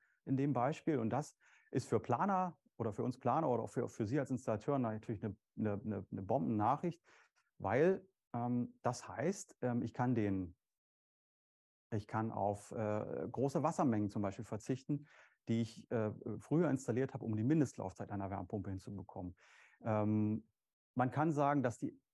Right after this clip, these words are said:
Wärmepumpe grundsätzlich deutlich weniger taktet. Ja? Also sie kann modulieren, ihre Leistung an den Bedarf des Gebäudes anpassen. Und den Gebäude, das Gebäude sehen Sie hier mal als strichlineare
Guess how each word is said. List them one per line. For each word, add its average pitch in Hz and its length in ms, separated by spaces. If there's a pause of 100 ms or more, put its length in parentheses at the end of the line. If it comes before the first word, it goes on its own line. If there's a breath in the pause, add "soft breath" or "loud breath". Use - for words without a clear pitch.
(300)
Wärmepumpe 123 520
grundsätzlich 120 720
deutlich 139 460
weniger 120 420
taktet. - 580
Ja? 139 180
Also 101 180
sie 98 140
kann 143 200
modulieren, 123 420
ihre 117 180
Leistung 110 460
an 110 100
den 107 140
Bedarf 104 320
des - 160
Gebäudes 92 360
anpassen. 175 540 (380 loud breath)
Und 131 200
den 131 140
Gebäude, 120 640
das - 160
Gebäude 123 340
sehen 147 220
Sie 135 80
hier 139 120
mal 120 120
als 104 160
strichlineare 131 1200